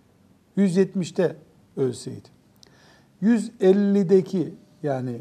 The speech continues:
hicretin yüz ellinci senesindeki Ebu Hanife değişmeyecek miydi? "Elhamdülillah biz mezhebimiz bile kuruldu. Çocuklar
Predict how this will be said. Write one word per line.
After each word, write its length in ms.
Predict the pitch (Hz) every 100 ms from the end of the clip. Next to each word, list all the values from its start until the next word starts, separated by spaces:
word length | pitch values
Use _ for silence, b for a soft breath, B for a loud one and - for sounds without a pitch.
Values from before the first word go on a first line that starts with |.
| 165
hicretin 380 | 143 143 156 175
yüz 160 | 165 160
ellinci 420 | 165 165 170 180
senesindeki 840 | - 165 160 160 165 156 151 160
Ebu 220 | 147 165
Hanife 500 | 151 160 151 160 135 - - _ _ _ _ -
değişmeyecek 760 | 190 247 - 160 120 107 107 -
miydi? 240 | 120 - _ _ _ _ _ _ -
"Elhamdülillah 680 | 254 180 170 147 139 131 180
biz 220 | 160 - _ _ _ -
mezhebimiz 600 | 196 165 160 156 143 139
bile 240 | 143 139
kuruldu. 460 | 139 151 139 131 135 - _ _ _ _ _ _ _
Çocuklar 500 | 226 180 156 170